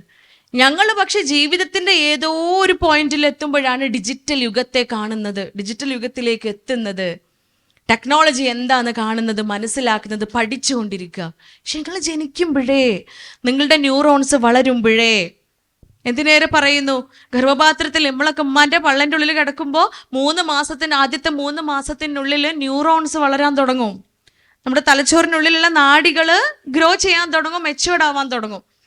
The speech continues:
ഈ സമയം മുതൽ നമ്മൾ കേൾക്കണത് എന്താ? എന്താ? ഉമ്മച്ചി ചിലപ്പം പുറത്ത് ഖുറാനൊക്കെ ഇട്ട് വെച്ചിട്ടുണ്ടാവും അല്ലേ? പള്ളന്റെ ഉള്ളിലുള്ള നമ്മൾക്ക് കേൾക്കാൻ വേണ്ടി ഉമ്മ ഖുറാൻ ഇട്ട് വെച്ചിട്ടുണ്ടാവും. ഖുറാൻ ഇട്ട് വെച്ചത് ഏതിലാ?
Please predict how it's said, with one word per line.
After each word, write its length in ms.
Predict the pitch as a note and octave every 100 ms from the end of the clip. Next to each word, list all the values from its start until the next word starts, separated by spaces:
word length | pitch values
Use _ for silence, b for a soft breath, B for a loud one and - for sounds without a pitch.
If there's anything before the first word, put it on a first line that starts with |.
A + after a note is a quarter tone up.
| _ _ -
ഈ 220 | B3+ F#4+
സമയം 460 | A4 F4+ E4 F#4 G4
മുതൽ 280 | F#4+ F4 F4
നമ്മൾ 220 | D#4 E4+
കേൾക്കണത് 500 | D#4+ D4+ D4+ E4+ E4
എന്താ? 460 | D4 C#4+ D4 D4 C#4 _ _ _ _ _ _ _ _ _ _ _ _ _ _ _ _ _
എന്താ? 480 | A#3 B3+ C#4 C#4+ - _ _ _ _ _ _
ഉമ്മച്ചി 240 | A3+ A#3+ C#4
ചിലപ്പം 300 | C#4 B3 B3+
പുറത്ത് 260 | A#3 A#3
ഖുറാനൊക്കെ 480 | B3 G#3+ G#3+ A#3 A#3
ഇട്ട് 160 | G#3 G#3+
വെച്ചിട്ടുണ്ടാവും 540 | G3+ F#3+ F#3+ F3+ F3
അല്ലേ? 300 | G3 G3 E3 - _ _ _ _ _ _ _ _ _
പള്ളന്റെ 280 | G3 G3+ A3
ഉള്ളിലുള്ള 320 | A3 G#3+ A3
നമ്മൾക്ക് 360 | A#3 G3+ G#3 A3
കേൾക്കാൻ 340 | G#3+ G3+ G#3+
വേണ്ടി 180 | G#3+ G#3
ഉമ്മ 120 | G#3+ A3
ഖുറാൻ 300 | G3 G3 A3
ഇട്ട് 180 | G#3+ G#3+
വെച്ചിട്ടുണ്ടാവും. 520 | G3 F#3+ G3 F3 E3+ B B A3+
ഖുറാൻ 220 | A#3+ C4
ഇട്ട് 180 | B3 C#4
വെച്ചത് 280 | C4 C4+ B3+
ഏതിലാ? 560 | A#3+ B3+ B3 B3 B3+